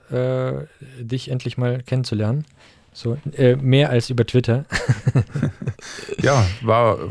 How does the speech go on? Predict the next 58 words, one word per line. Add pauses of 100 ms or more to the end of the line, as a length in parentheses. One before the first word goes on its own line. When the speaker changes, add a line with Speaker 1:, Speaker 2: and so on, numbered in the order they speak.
(120)
Speaker 2:
cool,
hat
echt
Spaß
gemacht.
Vielen
Dank
für
die
Möglichkeit,
ja. (540)
Auch
schön,
dich
Speaker 1:
Mir
Speaker 2:
mal
Speaker 1:
auch.
Speaker 2:
kennenzulernen
in
echt. (340)
<laughs>
Speaker 1:
Ja,
vielleicht,
wir
wohnen
ja
nicht
so
weit
auseinander.
Vielleicht,
äh, (280)
irgendwann, (500)
vielleicht
Speaker 2:
Mhm.
Speaker 1:
klappt's
ja
irgendwann
mal. (240)
Du
warst
Speaker 2:
Wo
Speaker 1:
sogar
Speaker 2:
bist
Speaker 1:
vor
Speaker 2:
du?
Speaker 1:
kurzem
in
Ulm. (760)
Speaker 2:
Ach,
in
Ulm
bist
du? (140)
Speaker 1:
Ja,
Speaker 2:
Ja,
da
Speaker 1:
ja,